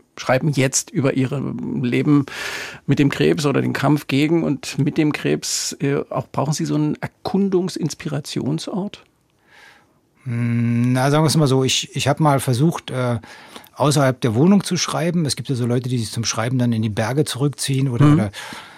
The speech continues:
Speaker 2: oder, ähm, oder nach Schweden in so ein Waldhäuschen oder sowas. Äh, das funktioniert bei mir gar nicht. Da wär ich sofort, also ich, wir haben auch noch eine Datsche in Mecklenburg und, äh, da kann ich nicht schreiben. Das geht nicht. Das ist, also mich tötet das. Ich brauche ein Arbeitszimmer, ich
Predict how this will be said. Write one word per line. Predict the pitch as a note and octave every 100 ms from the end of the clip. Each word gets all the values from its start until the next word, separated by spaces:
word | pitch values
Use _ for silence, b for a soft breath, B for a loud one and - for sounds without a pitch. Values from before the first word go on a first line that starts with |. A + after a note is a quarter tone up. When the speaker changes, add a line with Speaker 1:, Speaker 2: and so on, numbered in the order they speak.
| B -
Speaker 2:
oder, | G#2 G#2+ G#2 G2+ G#2 G#2
ähm, | G2+ F#2+ G2 B B -
oder | - -
nach | - -
Schweden | - F2+ A2+ A#2+ A#2+
in |
so | G#2+
ein | G#2 G2+
Waldhäuschen | G2+ A#2+ B2 A#2 - C3 B2+
oder | B2 A#2+
sowas. | A2+ A#2 A#2+ - - -
Äh, | A2 G2+ G2+ B B B B -
das | A#2+
funktioniert | - A2+ G2+ - G#2 G#2+ -
bei | G#2
mir | G2+ G2+
gar | G2 F#2
nicht. | G2 F#2 -
Da | G2+
wär | G2+
ich | G2+ - -
sofort, | B2 G#2+ G#2 -
also | A#2+ A#2+
ich, | C3+ C3+ C#3+ C3 B2+
wir |
haben | C3+ D3+
auch | B2+
noch | C#3+
eine | D3 C3+
Datsche | A#2 D3+ - G3
in | F3 E3 D#3
Mecklenburg | D3 - D#3+ C3 D3 C#3+ - B B B B
und, | B2 A#2 A#2+ A#2+
äh, | A#2 A2 A2
da | A2
kann | - B2+
ich | G2+
nicht | G#2+
schreiben. | - F#2+ G2
Das | G2+ -
geht | G#2+ G2
nicht. | F#2 - - -
Das | G#2+ -
ist, | A2+ -
also | A2 G#2+
mich | G#2 G#2+ A2+
tötet | C#3 C#3+ A#2+
das. | B2+
Ich |
brauche | - A#2+
ein | C#3
Arbeitszimmer, | A#2+ D#3+ D#3+ - D3+ D3
ich | B2